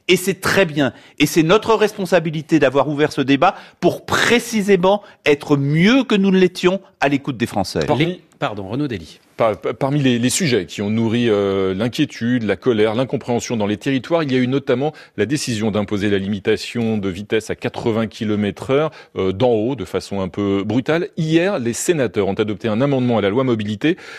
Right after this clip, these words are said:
Speaker 2: euh, laissant la liberté, visant à laisser la liberté aux présidents de conseils départementaux et aux préfets, euh, de déroger à cette limitation à quatre-vingts kilomètres heure. Est-ce que vous souhaitez que les députés reprennent à leur compte cet amendement ?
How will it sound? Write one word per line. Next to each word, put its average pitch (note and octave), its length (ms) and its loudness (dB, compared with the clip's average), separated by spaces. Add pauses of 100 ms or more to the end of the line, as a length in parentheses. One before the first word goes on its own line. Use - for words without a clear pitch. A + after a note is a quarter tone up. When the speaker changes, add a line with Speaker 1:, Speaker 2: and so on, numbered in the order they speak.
(160)
Speaker 2:
euh, G#2 80 4
laissant D3+ 600 0
la G#2 140 0
liberté, C#3+ 640 -2
visant A#2 300 -4
à G#2+ 60 0
laisser A#2 200 -8
la A2+ 80 -2
liberté A2 360 -4
aux G2 80 -2
présidents B2+ 260 -2
de A#2 60 -6
conseils G#2 320 -4
départementaux A2+ 760 -4 (260)
et C#3+ 100 4
aux B2+ 100 2
préfets, C3 440 0 (240)
euh, F#2+ 60 -6
de G#2 120 -4
déroger B2 520 2
à G2 60 -2
cette F#2 180 -6
limitation G2+ 600 -4
à F2 100 -4
quatre-vingts E2+ 460 -8
kilomètres G#2 420 -4
heure. F#3+ 100 0 (320)
Est-ce C3+ 200 -2
que A#2+ 60 -4
vous G#2+ 100 -2
souhaitez A#2 340 -2
que A#2+ 140 -2
les G2+ 100 0
députés B2+ 460 -2
reprennent C3 480 -2
à G#2 80 -2
leur G2+ 160 -4
compte D3 180 -6
cet A2+ 140 -6
amendement ? F#2+ 440 -4